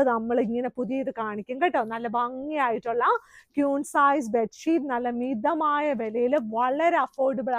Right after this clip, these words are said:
ആയിട്ട് ഹൺഡ്രഡ് പെർസെന്റ് കളർ ഗ്യാരണ്ടിയോട് കൂടിയ മാഗ്നസ്കേപ്സിൽ കിട്ടുന്നത്. ഇവിടെ നമുക്ക് വാഷ് ബേസിൻ ടവലുണ്ട്, കിച്ചൺ ടവലുണ്ട്, ഡോർ മാറ്റ്സ് ഉണ്ട്, കർട്ടൻ ഉണ്ട്. ഇതെല്ലാം ഞാൻ ഇടയ്ക്കൂടെ പറയുന്ന ചില സമയത്ത് ഞാൻ ഇതെല്ലാം മറന്നു പോകും കേട്ടോ. രണ്ട്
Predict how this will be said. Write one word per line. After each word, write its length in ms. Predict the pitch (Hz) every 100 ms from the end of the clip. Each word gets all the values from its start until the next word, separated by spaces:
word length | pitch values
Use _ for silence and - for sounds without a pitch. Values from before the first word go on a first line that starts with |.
| 220
ആയിട്ട് 340 | 240 - 359 - _ _ -
ഹൺഡ്രഡ് 520 | 277 294 320 359 349 302
പെർസെന്റ് 420 | 262 240 269 269
കളർ 240 | 254 233 240 240
ഗ്യാരണ്ടിയോട് 600 | 233 233 233 247 233 233 240
കൂടിയ 260 | 233 247 294 285
മാഗ്നസ്കേപ്സിൽ 800 | 226 - 247 - 277 254 - 254 240
കിട്ടുന്നത്. 480 | 214 233 240 233 359 453 - _ -
ഇവിടെ 180 | 269 277 277
നമുക്ക് 260 | 247 240 254 240
വാഷ് 280 | 240 247 - 262
ബേസിൻ 320 | 262 - 254 254
ടവലുണ്ട്, 520 | 240 233 233 233 233 226
കിച്ചൺ 320 | 247 - 277 240 247
ടവലുണ്ട്, 540 | 233 233 226 226 220 233 202
ഡോർ 200 | 226 233 233
മാറ്റ്സ് 300 | 247 233 - 233
ഉണ്ട്, 180 | 226 226 247
കർട്ടൻ 280 | 233 262 262 233
ഉണ്ട്. 200 | 226 311 _ - -
ഇതെല്ലാം 640 | 302 330 311 320 339 339 330
ഞാൻ 120 | 294 277
ഇടയ്ക്കൂടെ 360 | 262 - 285 277 269
പറയുന്ന 300 | 247 247 240 -
ചില 100 | 240 247 247
സമയത്ത് 360 | 226 226 233
ഞാൻ 80 | 233 240
ഇതെല്ലാം 600 | 247 269 294 302 302 294 262
മറന്നു 240 | 220 226 214
പോകും 180 | 220 240
കേട്ടോ. 220 | 277 285 - _ _ _ -
രണ്ട് 220 | 254 254